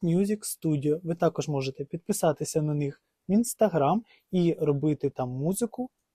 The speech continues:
тут робити музику, так само, як роблю її я. І також у вас є можливість записувати тут відосики, підкасти, влоги,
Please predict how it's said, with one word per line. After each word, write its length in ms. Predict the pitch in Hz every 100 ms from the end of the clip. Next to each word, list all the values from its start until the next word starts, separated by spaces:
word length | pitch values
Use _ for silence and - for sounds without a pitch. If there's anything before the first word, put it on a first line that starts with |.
| _ _ _ _ -
тут 420 | 196 127 - - -
робити 640 | 135 123 151 - 139 147
музику, 520 | 147 214 240 - 226 _ _
так 140 | - -
само, 300 | 190 262 202
як 220 | 156 -
роблю 260 | 196 180 147
її 400 | 139 156 170 185 -
я. 300 | 139 135 139 - _ _ 233
І 220 | 294 349 -
також 280 | 214 196
у 60 | -
вас 180 | 165 165
є 60 |
можливість 560 | 156 143 208 262 - 165
записувати 640 | 147 - 208 170 151 143
тут 240 | 135 190 214 _ _ -
відосики, 1600 | 175 254 - 135 170 202 254 - 165 180 _ _ - 160 202 208 _ _ _ _
підкасти, 1000 | 220 - _ - 190 175 170 - 165 170 170
влоги, 880 | 151 202 202 190 175 165 160 170